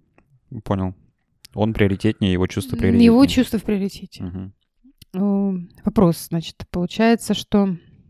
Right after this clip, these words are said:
Speaker 2: как сказать, партнерши, ну, в данном случае, да, а, о том, что я хочу расстаться. Во-первых, необходимо поблагодарить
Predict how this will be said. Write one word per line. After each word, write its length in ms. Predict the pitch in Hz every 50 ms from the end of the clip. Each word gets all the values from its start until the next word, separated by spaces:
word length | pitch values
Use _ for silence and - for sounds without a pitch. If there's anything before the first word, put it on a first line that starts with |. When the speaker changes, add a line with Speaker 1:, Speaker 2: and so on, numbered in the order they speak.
| _ _ _ _ _ _ _ _ _ _ _ _ _ - - _ - - - - _ _ _
Speaker 2:
как 180 | - 208 185 -
сказать, 500 | - - 202 175 190 - - - - _ _ _ _
партнерши, 540 | - 208 - - 208 262 294 - - - 233
ну, 160 | 190 190 185
в 40 | -
данном 220 | - 185 175 175 170
случае, 400 | - - 196 175 - - 202 190
да, 220 | 185 214 240 254 - _ _ _ _ _ _ _ _ _ _ _ _ _
а, 280 | - 190 196 190 190 196
о 100 | - 185
том, 140 | - 254 247
что 160 | - - -
я 80 | 190 196
хочу 240 | - - - - 196
расстаться. 520 | 190 175 - - 185 175 - - - - _ _ _ _ _ _ _ _ - - - - - - - - _ _ _ -
Во-первых, 460 | 247 - - 202 180 180 180 - -
необходимо 420 | 196 180 - 214 226 233 240 247 226
поблагодарить 840 | - 190 - 202 165 180 165 190 180 185 175 - - - - -